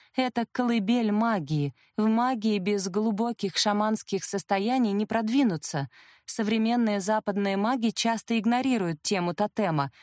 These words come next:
в то время как это та мифологическая изначальность, без которой трудно ощутить себя основательно проросшим в магический контекст.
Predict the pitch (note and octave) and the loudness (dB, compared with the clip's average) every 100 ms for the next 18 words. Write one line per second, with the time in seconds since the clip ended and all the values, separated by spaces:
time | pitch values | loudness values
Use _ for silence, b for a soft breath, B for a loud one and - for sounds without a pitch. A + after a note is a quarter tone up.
0 | b - - G#3 G3+ G#3 F#3+ F3+ G3+ F#3 | b -12 -2 0 0 0 -2 -2 -2 -2
1 | - _ _ G#3 A3 - F#3 - A#3 G#3 | -6 _ _ -2 -2 -2 -4 -2 -2 0
2 | F3 D#3+ F#3+ F#3+ F#3 A3+ - F3+ - E3+ | -2 -2 -2 0 0 0 0 -2 -2 -2
3 | E3 F3+ E3+ - C4 C4+ F#3 D#3 - b | 0 -2 -2 0 2 2 0 0 -4 b
4 | b G#3+ A#3+ - F#3 A3 G#3+ F3 A3 B3+ | b -2 0 -2 -2 0 -2 0 0 2
5 | A#3+ A#3 G#3 - G3 - A3 - G3 F3 | 2 2 0 -2 -2 -2 0 0 -2 0
6 | G3+ G3+ - _ - A#3 - G3 E3+ G3+ | 0 -2 -8 _ -2 -2 0 -2 0 -2
7 | A3+ A3 G3+ F#3 F3+ E3 D#3 G#3+ A#3 - | -2 -2 -2 -2 -2 -2 0 -2 -2 0
8 | G#3+ G3+ b b - A#3 A#3+ G3+ G#3+ - | -2 -2 b b -2 0 0 0 -2 -2
9 | G3+ - G3 G#3+ G3 - C#3+ - - | -2 -4 -2 -2 -2 -2 -2 -4 -6